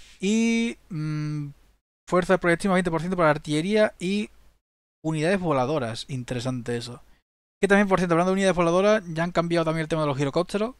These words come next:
Ahora los girocópteros en vez de ser cuatro, son los normales, quiero decir, son doce, lo cual parece una barbaridad. Yo creo que <laughs> en vez de cuatro hubiera puesto ocho, la verdad.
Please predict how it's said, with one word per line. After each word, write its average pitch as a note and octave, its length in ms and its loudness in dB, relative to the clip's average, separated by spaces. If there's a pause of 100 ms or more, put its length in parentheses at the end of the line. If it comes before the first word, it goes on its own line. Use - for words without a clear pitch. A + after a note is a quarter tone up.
(600)
Ahora D3+ 200 6
los D#3 80 4
girocópteros D#3+ 340 2
en D3+ 40 -4
vez D3+ 100 0
de D3 160 -2
ser D3 160 -4
cuatro, D3+ 580 2
son C#3 320 -4
los B2+ 140 0
normales, C3+ 340 -2
quiero C3 140 -6
decir, C#3+ 240 -8 (640)
son C#3+ 240 0
doce, F#3 420 0
lo E3 120 -4
cual D#3 120 -2
parece D#3+ 220 -2
una D3+ 180 2
barbaridad. C3+ 680 4
Yo E3+ 260 0
creo G#3 40 4 (160)
que D#3 60 0
<laughs> - 100 -8
en G3 80 -2
vez G3 100 2
de G3+ 80 4
cuatro F#3+ 220 4
hubiera F3 160 4
puesto D3+ 240 0
ocho, C#3 200 -2
la A#2+ 80 -2
verdad. B2 280 0